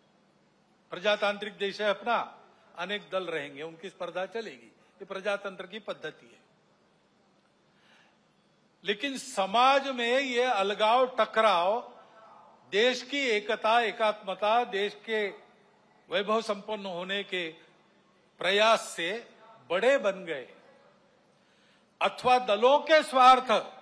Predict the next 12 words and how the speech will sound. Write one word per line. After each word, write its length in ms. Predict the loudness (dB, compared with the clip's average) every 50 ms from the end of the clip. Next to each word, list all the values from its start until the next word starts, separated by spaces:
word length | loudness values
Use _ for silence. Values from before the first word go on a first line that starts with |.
| -20 -20 -20 -20 -20 -20 -20 -20 -20 -20 -20 -20 _ _ _ _ _ _ _ _ _ _ _ _ _ _ _ _ _ _ _ _ _ _ _ -4
समाज 360 | -2 0 2 4 2 2 2
की 160 | 0 -6 -8 -6
सद्भावना 720 | -2 -2 -2 -2 -2 0 2 2 4 2 2 2 2 2
और 100 | 2 2
राष्ट्र 420 | 2 2 2 2 0 0 -2 -4
की 160 | -2 -4 -6 -6
एकात्मता 720 | -6 -6 -4 -2 -2 -4 -4 -4 -6 -8 -4 -2 -2 -2
को 180 | 0 0 -4 -4
गौण 460 | -2 -2 0 2 2 2 2 0 0
बनाकर 520 | 0 0 0 0 0 0 2 2 0 0
चलाए 420 | 0 -2 -2 0 0 0 0 -2 -2
गए, 320 | -6 -8 -10 -12 -14 -18